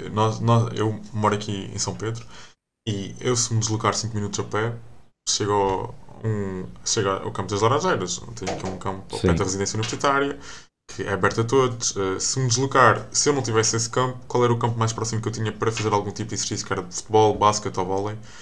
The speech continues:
Speaker 1: Possivelmente seria o campo ao lado da universidade, ou seja, já me teria que deslocar uns vinte minutos a pé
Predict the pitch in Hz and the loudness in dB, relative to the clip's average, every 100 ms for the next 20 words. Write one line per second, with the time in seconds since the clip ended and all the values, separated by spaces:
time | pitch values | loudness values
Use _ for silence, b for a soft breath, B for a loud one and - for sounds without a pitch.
0 | B _ _ _ - 143 139 139 123 123 | B _ _ _ 0 4 4 4 2 2
1 | 139 139 120 127 131 120 131 120 - 131 | 2 2 0 4 4 4 0 0 2 4
2 | 117 95 - 98 98 117 117 113 113 - | 6 4 0 0 4 4 4 2 2 -2
3 | 104 107 113 110 110 - - 113 107 139 | -4 2 2 2 0 0 0 -2 -2 -2
4 | 123 123 120 120 117 120 131 | 0 2 2 2 2 2 2